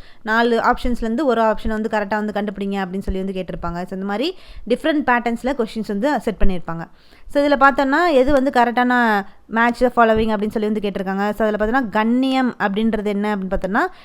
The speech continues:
டிக்னிட்டி அப்படின்னு சொல்லி வந்து அர்த்தம். வாய்மை அப்படின்னா சின்சியாரிட்டி அப்படின்னு சொல்லி வந்து அர்த்தம். உபதேசம்னா ப்ரீச்சிங் அப்படின்றது மீனிங். கொள்கைனா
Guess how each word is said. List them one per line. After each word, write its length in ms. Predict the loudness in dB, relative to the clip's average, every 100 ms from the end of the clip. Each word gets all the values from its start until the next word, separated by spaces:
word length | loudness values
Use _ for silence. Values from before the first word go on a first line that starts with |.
| -16 -2
டிக்னிட்டி 440 | 0 2 0 2 0
அப்படின்னு 220 | 0 -4
சொல்லி 140 | -4
வந்து 140 | -2 -2
அர்த்தம். 420 | -2 -2 -2 -4 -12
வாய்மை 680 | -4 2 4 4 4 2 0
அப்படின்னா 400 | -2 -2 0 0 0 -2 -10 -2
சின்சியாரிட்டி 720 | 0 4 6 6 4 2 2
அப்படின்னு 260 | 4 2
சொல்லி 180 | -2 -2
வந்து 140 | 0 0
அர்த்தம். 420 | 0 0 0 0
உபதேசம்னா 760 | 2 4 6 6 4 0 0 0 0 -4 -20 -20 -20 -20 _ -20 2 8
ப்ரீச்சிங் 520 | 10 8 2 0 0 0
அப்படின்றது 400 | 2 2 2 0
மீனிங். 340 | 0 0 -2 -4 -6 2
கொள்கைனா 600 | 4 4 4 2 2